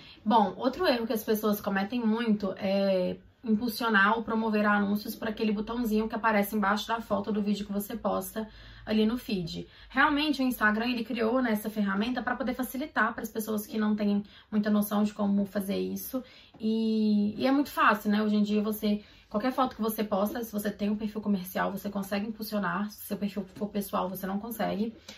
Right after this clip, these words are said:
Mas qualquer foto que você postar, vai aparecer ali aquele botãozinho, né? Promover ou impulsionar. E quando você clica ali, você seleciona pra onde você quer redirecionar a pessoa, se é pro seu perfil, se é pro seu site, se é pro direct. Depois você seleciona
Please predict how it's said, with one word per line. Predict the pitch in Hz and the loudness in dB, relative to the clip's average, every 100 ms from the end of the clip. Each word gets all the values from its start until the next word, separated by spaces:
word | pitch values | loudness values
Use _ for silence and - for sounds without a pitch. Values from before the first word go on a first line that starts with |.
| - - | -20 -2
Mas | 214 208 214 214 208 | 6 8 8 6 2
qualquer | 214 262 | -4 2
foto | 302 - | 2 0
que | |
você | 247 233 | -4 -4
postar, | 208 202 247 | -4 -2 -2
vai | 240 | -2
aparecer | 220 233 233 247 | -4 -4 -2 -2
ali | 214 214 | 0 0
aquele | 214 214 | 0 -2
botãozinho, | 202 220 247 202 | -2 -4 -2 -2
né? | 175 | -2
Promover | 180 208 208 202 214 | -2 2 2 2 0
ou | |
impulsionar. | 226 - - 254 220 160 - - - - - | -2 -6 -6 -4 -4 -6 -12 -20 -20 -20 -12
E | 233 233 233 240 233 233 220 214 | -6 -4 -2 -2 -2 -2 -2 0
quando | 254 | 2
você | 269 277 285 | 2 2 2
clica | 254 247 262 | 2 0 0
ali, | 254 370 | 0 -4
você | - | -6
seleciona | 262 233 226 214 208 | -4 -4 0 0 2
pra | 220 | 2
onde | 214 208 | 2 2
você | 208 208 214 | -2 -4 -4
quer | 208 202 - - | -2 -2 -4 -10
redirecionar | - 208 208 208 208 202 | -6 -2 0 0 0 0
a | |
pessoa, | 240 277 - 262 | 0 -2 -2 -2
se | 214 | -2
é | 202 | -4
pro | 208 | -4
seu | 214 | -4
perfil, | 202 185 - 247 | -6 -8 -6 -6
se | 226 | -6
é | |
pro | 202 | -10
seu | 202 202 | -8 -8
site, | 196 - - 226 208 - | -6 -4 -2 -2 -4 -4
se | 202 | -6
é | 202 | -4
pro | 196 | -4
direct. | 185 202 208 254 - 285 320 - - - - - | -2 0 0 -2 -4 -6 -6 -10 -16 -16 -18 0
Depois | 208 214 226 | 0 2 -2
você | - 226 | -4 -4
seleciona | 233 226 220 214 | -2 0 2 2